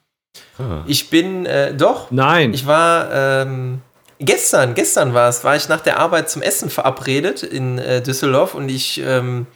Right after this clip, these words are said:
Speaker 2: wir wollten uns am Burgplatz da treffen und ich war ein bisschen früh dran, da dachte ich mir, na, schlenderst du mal noch so am Rhein entlang.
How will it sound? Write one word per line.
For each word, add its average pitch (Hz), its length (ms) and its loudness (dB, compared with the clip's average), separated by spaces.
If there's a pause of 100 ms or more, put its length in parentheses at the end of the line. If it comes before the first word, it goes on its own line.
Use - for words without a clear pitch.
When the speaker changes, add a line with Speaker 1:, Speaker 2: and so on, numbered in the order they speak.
(580)
Speaker 2:
wir 131 120 2
wollten 156 200 4
uns 160 140 0
am 135 140 2
Burgplatz 185 560 2
da 220 120 -2
treffen 262 440 -4
und 156 240 -2
ich 151 120 -8
war 165 80 6
ein 160 80 0
bisschen 156 260 -2
früh 147 260 2
dran, 139 240 2
da 196 100 4
dachte 165 180 2
ich - 100 -6
mir, 160 140 -2
na, 185 240 2
schlenderst 190 480 0
du 180 40 -2
mal 151 120 2
noch 151 140 0
so - 140 -4
am 131 140 0
Rhein 123 360 0
entlang. 117 500 -6